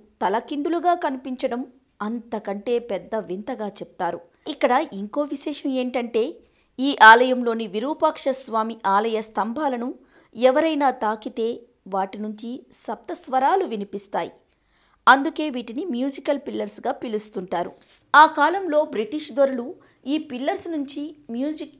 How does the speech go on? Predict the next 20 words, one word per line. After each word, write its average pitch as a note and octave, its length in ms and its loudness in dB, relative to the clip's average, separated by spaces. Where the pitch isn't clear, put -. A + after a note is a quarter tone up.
ఎందుకు A#3+ 320 -10
వస్తుందో C4+ 340 0
తెలుసుకుందామనుకొని B3 960 -4
ఆ C#4 100 10
స్తంభాల్లో D4 480 -2
కొన్నింటిని A#3 460 -8
తమ G3 140 -4
దేశం B3+ 240 -6
తీసుకెళ్లి A#3+ 500 -8
పరిశోధన C4+ 480 -4
చేయడానికి G#3+ 600 -6
నిర్ణయించుకుంటారు. F#3 840 -8
అయితే D4 320 2
ఆ B3 40 10
బ్రిటిష్ D#4 360 -8
దొరలు A#3 240 0
ఈ - 100 -4
స్తంభాలను C4 680 -4
తీసుకెళ్తున్న A#3 640 -4
ఓడ G#3+ 120 -2